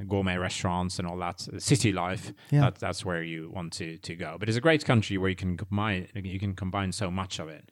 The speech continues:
Speaker 2: Hmm.
Speaker 1: Uh, and it's very diverse, and you have, um, and they're putting a lot of money into infrastructure, uh,
Speaker 2: Okay,
Speaker 1: uh,
Speaker 2: yeah.
Speaker 1: currently. So, um, so, so facilities are being improved and built and, and all the rest of it. They, they realize they have an amazing country, and they want more people to see it,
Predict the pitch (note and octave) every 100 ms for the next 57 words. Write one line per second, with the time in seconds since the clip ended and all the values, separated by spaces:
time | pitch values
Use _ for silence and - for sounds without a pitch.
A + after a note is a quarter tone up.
0 | - D#3+ D#3+ C3 F#2 F#2 F#2 F#2+ G2 G#2+
1 | F2+ E2+ E2 E2 F2 - E2+ E2+ E2 E2+
2 | E2 D#2 D#2 D#2 - - - A#2 D#3 -
3 | C3+ G#2+ A2 G2 G2 F#2 F2 F2+ F#2+ G2
4 | A2 - B2+ - D#3+ D#3 - F3 F3+ D3+
5 | - D3+ D#3 B2+ C3+ B2 D3 D3+ - -
6 | - - G#2+ G2+ G2 F#2+ F#2+ F#2 F2+ -
7 | - F#2+ - F#2+ F#2 F2+ G2+ A#2+ A2 G2+
8 | F2+ - E2+ E2+ E2+ E2+ F2+ G#2+ G2+ G2
9 | F2 E2 F2+ G2 F#2 - E2 E2 D#2+ F2
10 | E2+ E2 D#2+ - D#2+ D#2+ G#2+ G2+ G#2 A2
11 | C3 D3 F2+ F2 - F2 F#2 F2+ - -
12 | F#2+ F#2+ F#2 G2 E2+ G#2 F#2+ F2 D#2+ D#2+
13 | F2 F2+ F#2+ F#2+ - F2+ F2 D#2+ - F#2
14 | G2+ -